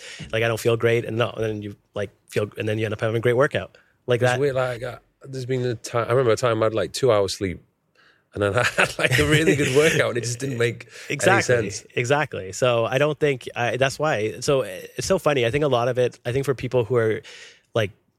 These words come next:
Speaker 1: like, bodybuilders at heart, like, people who've been doing bodybuilding, like we have for a long time, like, we just have a different perspective on things 'cause we, we know there's, there's real world evidence that thousands of people can corroborate and say that, "No, that's not necessarily true. Just 'cause I had, you had two hours of sleep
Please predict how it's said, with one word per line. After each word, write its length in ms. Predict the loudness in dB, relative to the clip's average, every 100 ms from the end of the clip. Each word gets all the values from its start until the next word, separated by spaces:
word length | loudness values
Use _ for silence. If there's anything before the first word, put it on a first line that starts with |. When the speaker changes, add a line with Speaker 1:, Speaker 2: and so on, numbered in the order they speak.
| -6
Speaker 1:
like, 160 | -2
bodybuilders 520 | 0 0 2 2 2 0
at 80 | -4
heart, 240 | -6 -4
like, 120 | -4 -2
people 180 | 0
who've 60 | 0
been 120 | -2
doing 180 | -2 -4
bodybuilding, 580 | -2 -4 0 0 0 0
like 160 | -2 -2 _ _ _ -14
we 160 | -6 -2
have 260 | 0 -2
for 80 | 0
a 40 | 0
long 200 | 0 -2
time, 320 | -4 -4 -2
like, 120 | -2
we 140 | -2 -2
just 160 | -2
have 140 | -2 -2
a 40 |
different 300 | -4 -4 -6
perspective 400 | -6 -4 -4 -4
on 120 | -4
things 220 | -4 -6 -4
'cause 140 | -6
we, 160 | -6 -6 _
we 120 | -4
know 380 | 0 2 2 0
there's, 340 | -2 -4 -4 -10 -16
there's 200 | -10 -6 0
real 200 | 0 2
world 400 | 2 2 0 -4 -16 -20 _ _ _ _ _
evidence 720 | 2 2 2 0 -4 -8 -10 -18 _ _ _ _ -6
that 300 | -4 -2 -6 _ _ _ -2
thousands 360 | 0 0 -2
of 60 | -4
people 240 | -2 -2
can 120 | -2 -4
corroborate 720 | -2 0 0 -2 -6 -6 -6
and 140 | -4
say 240 | 2 2 2
that, 180 | -2 -8 _ _ _ -4
"No, 220 | -2 0
that's 220 | -2 -2
not 100 | -2
necessarily 400 | -2 0 2 0
true. 240 | 2 0
Just 160 | 2 0
'cause 140 | 0
I 100 | 0
had, 220 | 0 -4 -4
you 120 | -2
had 120 | 0
two 120 | 0 0
hours 160 | 0
of 60 | 0
sleep 280 | 0 0